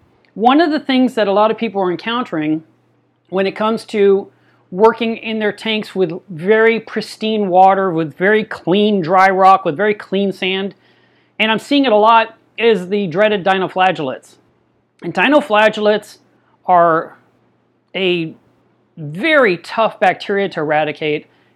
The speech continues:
and unfortunately, when it takes hold in aquariums, very often what ends up happening is that the person gets driven right out of the hobby,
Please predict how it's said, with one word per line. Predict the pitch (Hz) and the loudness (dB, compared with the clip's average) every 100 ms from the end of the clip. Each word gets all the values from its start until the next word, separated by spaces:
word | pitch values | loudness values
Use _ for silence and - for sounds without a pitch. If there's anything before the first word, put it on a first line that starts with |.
| - | -4
and | 190 | -2
unfortunately, | 202 226 254 247 202 | 0 2 2 2 -4
when | 202 | -4
it | 180 | -4
takes | 233 226 | -6 -6
hold | - 208 208 | -4 0 0
in | 185 | -2
aquariums, | 156 - 240 226 196 - _ _ _ _ _ - | -6 -2 0 0 -4 -8 _ _ _ _ _ -6
very | 170 269 247 | 0 0 2
often | 214 226 214 | 0 0 -2
what | 185 196 | -4 -4
ends | 208 196 | -4 -8
up | |
happening | 165 190 196 190 180 | -4 -2 0 -2 -4
is | 165 143 | -6 -6
that | 170 | -10
the | - | -10
person | - 196 - 180 | -6 -6 -6 -8
gets | 156 143 | -6 -6
driven | 135 180 156 | -4 -6 -4
right | 147 139 | -6 -4
out | 135 | -6
of | 131 | -6
the | 123 | -4
hobby, | 160 170 160 156 | -2 -2 -4 -8